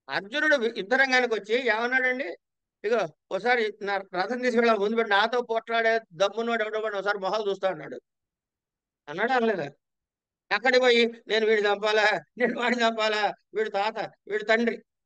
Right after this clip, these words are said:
ఏడు మొదలెట్టాడు. పోనీ,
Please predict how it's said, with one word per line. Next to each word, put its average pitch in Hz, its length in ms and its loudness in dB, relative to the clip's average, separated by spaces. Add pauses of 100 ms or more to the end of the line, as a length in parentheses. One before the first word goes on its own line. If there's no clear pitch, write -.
(120)
ఏడు 220 200 2
మొదలెట్టాడు. 135 540 -8 (2000)
పోనీ, 208 580 0